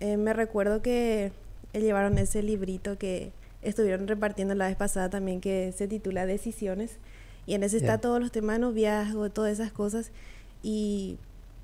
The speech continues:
Speaker 1: em, fue muy, muy bueno, eh, recibir esa, esa charla sobre eso, y de sensibilizarles también a la, a las niñas en este caso, porque fue una charla para, para las niñas, em,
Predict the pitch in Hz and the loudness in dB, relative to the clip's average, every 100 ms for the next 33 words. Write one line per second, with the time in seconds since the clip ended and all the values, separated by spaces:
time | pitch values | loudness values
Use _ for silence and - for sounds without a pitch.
0 | - - 208 202 196 196 - 254 269 262 | -14 -8 -6 -4 -4 -4 0 2 4 4
1 | 254 254 233 240 247 214 220 247 - - | 4 4 4 4 4 4 4 2 -4 -10
2 | 208 226 220 226 226 208 - 190 - 208 | -4 0 0 0 0 0 0 -2 0 0
3 | 196 185 180 180 - - - 214 - 214 | 0 -2 -2 -6 -10 -16 -10 -8 -6 -4
4 | - 196 196 202 226 220 202 185 185 240 | 0 0 0 0 -2 0 0 0 -2 -8
5 | - - - - - - - 208 208 202 | -12 -20 -20 -20 -20 -14 -6 -2 -2 -2
6 | 196 202 175 185 220 240 233 254 254 254 | -2 -4 -6 0 2 4 2 2 2 2
7 | 226 226 233 233 220 208 208 202 202 196 | 2 2 2 2 2 2 2 2 0 -2
8 | 190 - 214 214 214 208 208 214 208 214 | -6 -4 -2 0 0 0 0 -2 -2 -4
9 | 214 190 202 196 208 208 190 202 214 190 | -2 -2 -2 -4 -4 -4 -2 -2 0 0
10 | 190 190 190 185 185 - - - - 190 | 0 -2 -2 -4 -8 -12 -16 -16 -4 0
11 | 202 208 208 202 226 - - - - - | 0 2 0 0 -2 -6 -16 -18 -18 -16
12 | - - 202 202 190 180 | -14 -6 -2 0 -2 -4